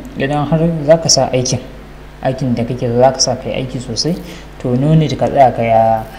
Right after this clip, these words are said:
ka yi amfani da irin, eh, themes ɗin nan masu kala sosai. Saboda wasu za ka iya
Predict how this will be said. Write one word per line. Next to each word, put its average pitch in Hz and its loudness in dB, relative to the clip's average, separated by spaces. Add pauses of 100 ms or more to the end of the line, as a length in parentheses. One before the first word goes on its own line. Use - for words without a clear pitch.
(500)
ka - -4
yi - -4
amfani 123 0
da 131 2
irin, 117 4 (560)
eh, - -8 (800)
themes 135 0
ɗin 139 -4
nan 123 0 (380)
masu 123 -2 (640)
kala 131 6
sosai. 123 -6 (400)
Saboda 131 4
wasu 139 6
za - 8
ka 170 0
iya 127 4